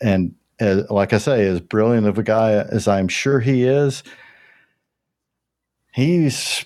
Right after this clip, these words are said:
probably not the best choice to try and explain it to people. Um, he's, uh, very smart, not super charismatic, but, you know, uh,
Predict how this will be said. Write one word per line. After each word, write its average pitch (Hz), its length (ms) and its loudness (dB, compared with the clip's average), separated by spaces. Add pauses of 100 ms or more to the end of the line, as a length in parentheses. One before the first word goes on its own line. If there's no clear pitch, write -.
probably 135 340 2
not 113 240 2
the 120 80 0
best 98 320 0
choice 98 300 -2
to - 100 -14
try 101 240 2
and 104 100 2
explain 95 440 0
it 87 120 0
to - 100 -18
people. - 600 -2
Um, 87 600 0 (1200)
he's, - 680 -4
uh, 110 320 0 (920)
very 170 200 2
smart, 160 460 0 (200)
not 110 300 2
super 104 300 0
charismatic, 87 800 0 (140)
but, 87 360 0 (800)
you 120 120 2
know, 110 360 2
uh, 110 240 -4